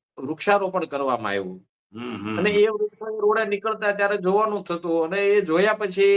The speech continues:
Speaker 1: એ નામ પ્લેટ આપણે વાંચતા કે સદભાવના વૃદ્ધાશ્રમની નેમ પ્લેટ વાંચતા ત્યારે મગજમાં એમ થતું કે આ સંસ્થા કોણ હશે
Speaker 2: હમ,
Speaker 1: કે
Speaker 2: હમ,
Speaker 1: જેણે
Speaker 2: હમ.
Speaker 1: આવું ઉત્કૃષ્ટ કાર્ય કર્યું છે પર્યાવરણ ક્ષેત્રે.
Speaker 2: બરાબર,
Speaker 1: પછી
Speaker 2: બરાબર.
Speaker 1: સદભાવના વૃદ્ધાશ્રમ સંસ્થાના પરિચયમાં આવ્યા,
Speaker 2: હમ, હમ.
Speaker 1: એમની મુલાકાત થઈ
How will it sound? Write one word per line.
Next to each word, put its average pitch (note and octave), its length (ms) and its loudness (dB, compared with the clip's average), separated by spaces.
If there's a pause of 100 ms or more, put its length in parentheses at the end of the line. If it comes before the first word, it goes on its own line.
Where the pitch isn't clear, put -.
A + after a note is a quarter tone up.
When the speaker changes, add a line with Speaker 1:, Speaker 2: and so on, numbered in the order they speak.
(180)
Speaker 1:
એ F#3+ 180 2
નામ F#3+ 300 2
પ્લેટ G3+ 260 -4
આપણે F#3 220 0
વાંચતા F#3 360 -2
કે E3 120 -4
સદભાવના F3+ 500 0
વૃદ્ધાશ્રમની E3+ 680 -6
નેમ E3+ 240 -4
પ્લેટ E3 220 -6
વાંચતા D#3 360 -4
ત્યારે F3 280 0
મગજમાં G3 400 -4
એમ G3 100 -6
થતું G3 200 -6
કે F#3+ 60 -2
આ F#3 40 0
સંસ્થા F#3+ 460 -2
કોણ G3+ 280 2
હશે A#2 480 -6
Speaker 2:
હમ, A#2 200 -4
Speaker 1:
કે F3+ 60 -4
Speaker 2:
હમ, E3+ 60 0
Speaker 1:
જેણે G#3 180 4
Speaker 2:
હમ. G#3 60 4
Speaker 1:
આવું G#3+ 120 2
ઉત્કૃષ્ટ A#3 440 -2
કાર્ય F#3+ 360 0
કર્યું D#3 240 -2
છે C3+ 120 -4
પર્યાવરણ E3 500 0
ક્ષેત્રે. A#2+ 520 -6 (200)
Speaker 2:
બરાબર, A2 360 2
Speaker 1:
પછી F#3 180 0
Speaker 2:
બરાબર. B3 80 -2
Speaker 1:
સદભાવના G#3 520 2
વૃદ્ધાશ્રમ A3 500 -4
સંસ્થાના G#3 500 -4
પરિચયમાં G3 580 -2
આવ્યા, B2+ 360 0 (340)
Speaker 2:
હમ, A2+ 180 -4
હમ. G#2 60 -2
Speaker 1:
એમની G3+ 200 0
મુલાકાત G3+ 480 2
થઈ C#3 440 -6